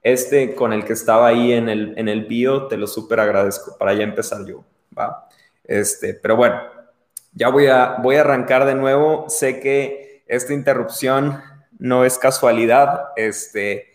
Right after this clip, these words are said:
y sé que alguien, alguien tiene que escuchar desde el inicio este mensaje. Entonces, voy a, <laughs> voy a volver a comenzar. A los que, a los que no, no habían escuchado, eh, pues,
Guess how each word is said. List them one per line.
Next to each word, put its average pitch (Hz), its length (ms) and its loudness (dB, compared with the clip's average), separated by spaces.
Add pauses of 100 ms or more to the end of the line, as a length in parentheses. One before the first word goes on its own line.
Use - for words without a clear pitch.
(300)
y 110 100 -14
sé 120 200 -2
que 131 100 2
alguien, 127 560 0
alguien 120 300 -2
tiene 123 240 -2
que 123 80 -4
escuchar 113 720 -2
desde 117 300 0
el 110 100 -2
inicio 120 800 -2 (140)
este 117 260 -4
mensaje. 107 540 -4
Entonces, 110 960 -6 (100)
voy 127 180 2
a, - 160 2
<laughs> 160 60 0
voy 170 120 2
a 151 80 4
volver 143 220 8
a 143 120 2
comenzar. 123 640 2
A 113 80 2
los 117 240 0
que, 113 640 -2
a 110 100 -2
los 117 200 0
que 127 100 -2
no, 135 180 2
no 143 80 2
habían 151 180 4
escuchado, 143 1080 2
eh, 101 400 -4 (160)
pues, 101 300 -16